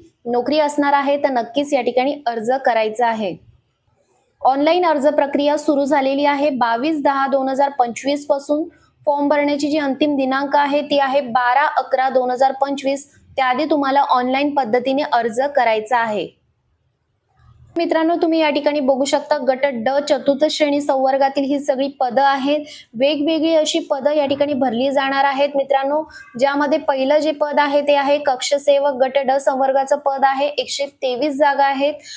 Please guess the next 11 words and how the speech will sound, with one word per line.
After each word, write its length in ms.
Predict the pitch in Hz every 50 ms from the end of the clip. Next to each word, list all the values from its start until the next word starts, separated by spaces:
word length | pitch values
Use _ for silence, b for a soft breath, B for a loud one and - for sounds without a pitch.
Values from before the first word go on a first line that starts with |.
| B B -
बाह्य 460 | 226 214 254 247 262 285 311 330 339
रुग्ण 240 | 339 330 294 302 311
विभाग 380 | 320 277 302 285 240 285 285 294
सेवक 440 | 294 - - 294 285 269 269 269 254 262 - -
नऊ 280 | 254 254 262 269 285 277
जागा 280 | 254 285 269 269 277
आहेत. 140 | 285 294 302 302 B B B B B -
शिपाई 560 | - - 302 285 285 285 294 294 302 311 311
तीन, 520 | 294 294 - 302 294 294 302 302 320 302
माळी 480 | 240 247 254 254 247 277 294 302 - - -
एक, 400 | 262 269 294 302 294 294 -